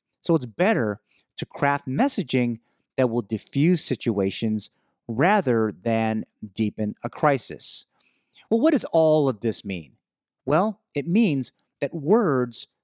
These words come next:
do matter. Words are powerful. We give words power, and they affect people dramatically. The power of words,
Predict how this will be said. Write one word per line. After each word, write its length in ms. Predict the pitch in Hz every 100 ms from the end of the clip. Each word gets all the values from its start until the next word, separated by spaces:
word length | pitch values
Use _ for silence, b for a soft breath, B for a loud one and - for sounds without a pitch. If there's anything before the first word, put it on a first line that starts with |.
| _ _ 120
do 160 | 110 139
matter. 460 | 127 123 101 76 - _ _ _ _ _ _
Words 540 | 135 135 185 208 175 - _
are 380 | 139 143 143 139 _ _ _
powerful. 720 | - - 139 131 107 104 76 - b b b -
We 160 | 190
give 260 | 160 208 175
words 480 | 117 135 139 131 -
power, 580 | - - 208 139 117 120 _ _ _
and 280 | 139 131 123
they 420 | 123 220 139 123 - _ _ _ -
affect 480 | 117 - 127 - _
people 540 | - 214 - 113 110 -
dramatically. 800 | 113 120 113 117 113 - 92 76 _ _ _ _ _ _
The 60 | -
power 420 | - 247 285 285
of 140 | 180
words, 600 | 123 123 135 131 123 -